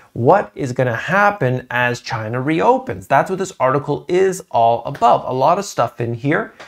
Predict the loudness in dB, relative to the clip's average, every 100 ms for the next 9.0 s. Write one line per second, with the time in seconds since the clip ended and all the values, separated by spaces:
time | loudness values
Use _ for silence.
0 | -20 -20 -4 -2 0 0 0 -2 -2 -10
1 | 2 2 2 -2 -12 0 0 2 0 0
2 | -2 -10 -16 -18 -20 _ _ _ _ 2
3 | 4 4 2 2 4 6 4 2 2 2
4 | 0 0 0 0 0 0 2 4 2 2
5 | -2 0 -2 -2 -2 2 2 0 -2 -4
6 | -2 -2 0 0 0 2 4 4 2 0
7 | 2 2 2 2 2 2 2 4 2 2
8 | 0 0 0 0 2 2 2 0 -2 -4